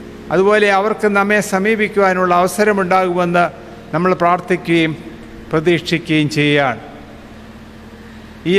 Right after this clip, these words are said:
അവസരത്തിൽ പ്രവാസി, പ്രവാസി കമ്മീഷൻ്റെ പ്രത്യേകമായ പ്രാർത്ഥനയും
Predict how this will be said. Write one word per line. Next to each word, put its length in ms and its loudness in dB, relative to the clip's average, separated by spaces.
അവസരത്തിൽ 600 2
പ്രവാസി, 520 2
പ്രവാസി 440 2
കമ്മീഷൻ്റെ 640 2
പ്രത്യേകമായ 680 2
പ്രാർത്ഥനയും 680 2